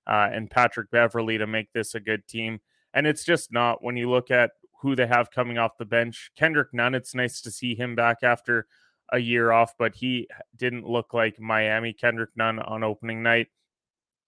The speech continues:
You've got Austin Reaves, you've got Matt Ryan, not the Colts quarterback, but he might as well be.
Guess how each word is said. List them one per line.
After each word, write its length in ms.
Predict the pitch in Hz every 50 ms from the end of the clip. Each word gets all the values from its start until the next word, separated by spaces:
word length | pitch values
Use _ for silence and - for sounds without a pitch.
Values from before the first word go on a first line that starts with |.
| _ -
You've 140 | 160 143 127
got 200 | 143 135 - -
Austin 460 | 135 139 139 127 - - 131 123 120
Reaves, 280 | 120 123 127 120 -
you've 120 | 123 127 -
got 180 | 131 120 117
Matt 320 | 104 117 120 120 120 - -
Ryan, 460 | 123 120 120 120 123 120 117 110 110
not 260 | 113 120 131 - -
the 80 | - 127
Colts 380 | - - 131 127 120 - -
quarterback, 600 | - - 120 120 117 113 113 107 117 113 113 117 117 _ -
but 180 | 120 113 104 - _ _ _ _ -
he 120 | - 117
might 200 | 117 117 117 120
as 160 | 120 110 -
well 280 | 104 110 110 110 113 104
be. 300 | 104 113 110 110 104